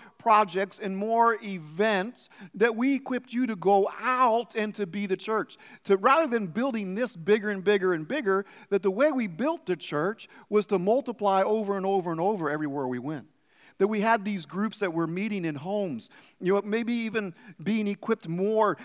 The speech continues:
by studying the Word and being held accountable together and having times of prayer. But the whole purpose of the group was to multiply like the banana tree, not the banyan tree. The whole purpose of the group was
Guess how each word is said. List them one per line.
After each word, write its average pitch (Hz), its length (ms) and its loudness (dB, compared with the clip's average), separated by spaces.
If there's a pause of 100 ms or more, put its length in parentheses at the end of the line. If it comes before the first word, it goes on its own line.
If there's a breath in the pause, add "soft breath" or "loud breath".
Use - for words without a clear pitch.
(160 loud breath)
by 180 100 6
studying 208 560 -2
the 180 80 0
Word 202 480 6
and 165 140 0
being 190 200 -4
held 196 200 0
accountable 208 440 -2
together 208 400 0
and 190 120 -2
having 208 260 -4
times 202 320 -6
of 175 80 -6
prayer. 220 220 -2
But 196 120 -4
the 202 60 -8
whole 262 180 -2
purpose 262 380 -4
of 196 80 -6
the 185 100 -2
group 285 320 -4 (280 loud breath)
was 226 140 -4
to 220 100 -4
multiply 208 560 2
like 208 180 0
the 214 60 -10
banana 247 340 -2
tree, 175 260 -6
not 202 260 -2
the 185 40 -10
banyan 165 400 -4
tree. 113 380 -14 (480 soft breath)
The 214 80 0
whole 277 120 2
purpose 269 300 -4
of 226 80 -14
the 208 80 -2
group 262 320 -4
was 208 300 2